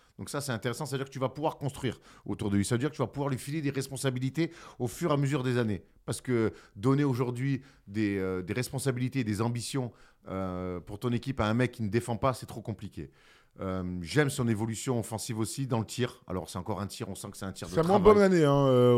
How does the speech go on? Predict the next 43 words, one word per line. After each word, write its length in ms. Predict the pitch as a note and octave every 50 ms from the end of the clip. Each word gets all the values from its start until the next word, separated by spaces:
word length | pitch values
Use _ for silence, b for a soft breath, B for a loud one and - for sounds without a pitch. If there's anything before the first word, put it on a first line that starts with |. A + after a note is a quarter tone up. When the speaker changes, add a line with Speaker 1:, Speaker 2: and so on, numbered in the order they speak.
| A#2+ A#2+ A#2+
Speaker 2:
au 20 | A2+
tir. 240 | - - C3 A#2+ A#2+
Il 80 | A2+
a 40 | A2
Speaker 1:
Ouais. 60 | A2 A2
Speaker 2:
que 40 | D#3
à 60 | D3
trente, 160 | - D3 C#3 B2
Speaker 1:
On, 200 | C3+ C3+ C3 A2
on, 40 |
Speaker 2:
trente 200 | A2+ - D3 -
et 40 | E3+
un 40 | D3
pour 100 | C#3+ D3
cent. 200 | - - G#3 E3+
Rookie, 320 | - B2+ C#3+ D#3 - A#3
t'es 100 | F3 F3
trente-sept. 440 | - - F3 E3 - D3+ A#2+ A2+ G#2 -
Speaker 1:
on, 60 | B2
on 40 | A#2
sent 180 | - - D3+ C#3
que 60 | -
c'est, 100 | - B2
oui, 140 | B2 B2 A#2
mais 100 | G#2 G2
il 40 |
en 40 | G2+
prend 160 | G2 - A2+
plus, 280 | F#2+ - B2+ G#2 - -
là, 260 | E2+ F2 E2+ E2+ D#2+
donc, 200 | D#2 E2 E2 - -
euh, 140 | E2+ D#2+ D2
c'est 120 | - -
aussi 120 | E2+ - G#2
Speaker 2:
C'est 80 | C#3
exact, 140 | C#3 D3 D#3+
Speaker 1:
ça. 40 | C#3
Speaker 2:
non, 180 | C#3+ D3+ D3+
malheureusement. 380 | C#3 C#3 D3 C#3+ C3+ C#3 D3 D3+
Speaker 1:
Ah 80 | A#2 B2
ouais ? 140 | C3+ D#3 F3 -
Speaker 2:
<laughs> 80 | - -
Speaker 1:
Bon, 320 | - D3+ - - G#3